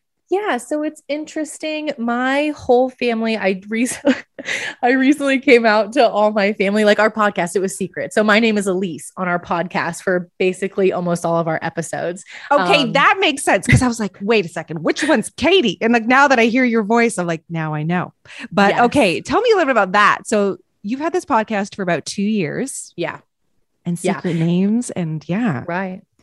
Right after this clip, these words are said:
Speaker 1: Yeah. Because, I mean, you know, is my job gonna find out and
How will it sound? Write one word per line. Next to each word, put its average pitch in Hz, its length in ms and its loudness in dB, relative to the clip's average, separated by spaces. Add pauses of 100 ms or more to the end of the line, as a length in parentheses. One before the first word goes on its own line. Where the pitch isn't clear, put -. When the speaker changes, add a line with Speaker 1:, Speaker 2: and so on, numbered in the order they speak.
(100)
Speaker 1:
Yeah. 277 220 4
Because, 285 440 -2
I 294 60 -2
mean, 247 380 -4 (200)
you 277 120 -2
know, 202 320 -4 (400)
is 202 180 2
my 208 160 0
job 196 320 -2
gonna 202 180 -2
find 165 300 -4
out 175 340 -8
and 175 220 -6